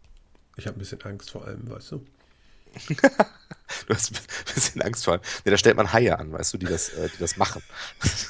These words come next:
Speaker 2: <laughs>
Speaker 1: Vorne ist der Bug, hinten das Heck.
Speaker 2: <laughs>
Speaker 1: Merken Sie
Speaker 2: Genau.
Speaker 1: das lieber gut schief, sonst drücke ich Ihnen den Arsch durch das kleinste Bullauge am Boot.
Speaker 2: Ähm, ja,
Speaker 1: Ja.
Speaker 2: also norma-, normalerweise gehen die halt immer wieder ja an irgendwelche Verteilerstellen oder sowas rein und, äh,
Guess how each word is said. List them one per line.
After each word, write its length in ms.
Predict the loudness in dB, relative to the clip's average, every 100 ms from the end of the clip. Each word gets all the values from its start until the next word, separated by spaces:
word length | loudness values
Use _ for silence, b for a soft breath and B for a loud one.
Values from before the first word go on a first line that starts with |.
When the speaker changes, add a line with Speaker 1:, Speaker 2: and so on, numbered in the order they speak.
| 4
Speaker 2:
<laughs> 680 | 4 4 2 0 -10 -12
Speaker 1:
Vorne 440 | -16 -2 2 4 2
ist 120 | 2
der 80 | 0
Bug, 300 | 2 0 2
hinten 200 | 0 0
das 200 | 0 2
Heck. 320 | 6 4 6
Speaker 2:
<laughs> 0 |
Speaker 1:
Merken 200 | 4 8
Sie 80 | 8
Speaker 2:
Genau. 120 | 8
Speaker 1:
das 120 | 6
lieber 180 | 8 8
gut 200 | 8 4
schief, 320 | 0 0 0 0
sonst 280 | -4 0
drücke 160 | 6 6
ich 80 | 6
Ihnen 120 | 4
den 100 | 4
Arsch 200 | 2 4
durch 120 | 2
das 180 | 2 2
kleinste 280 | 4 2 4
Bullauge 520 | 6 8 8 6 2
am 120 | 0 0
Boot. 380 | -2 -2 -6 -14 _ _ _ B B B B B -2
Speaker 2:
Ähm, 440 | 0 0 -6 -12 -20 _ _ _ _ _ -20 _
ja, 160 | 8 12
Speaker 1:
Ja. 80 | 12
Speaker 2:
also 200 | 12 6
norma-, 180 | 2
normalerweise 680 | 4 8 10 12 10 8 0 -10 -12 -10 -8 -2
gehen 160 | 0 2
die 100 | 2
halt 100 | 2
immer 180 | 2 4
wieder 140 | 4
ja 140 | 6 4
an 100 | 4
irgendwelche 400 | 2 4 2 2
Verteilerstellen 600 | 6 8 8 8 6 6
oder 160 | 4
sowas 300 | 6 6 4 6
rein 340 | 6 6 0
und, 320 | -4 -6 -10
äh, 140 | -6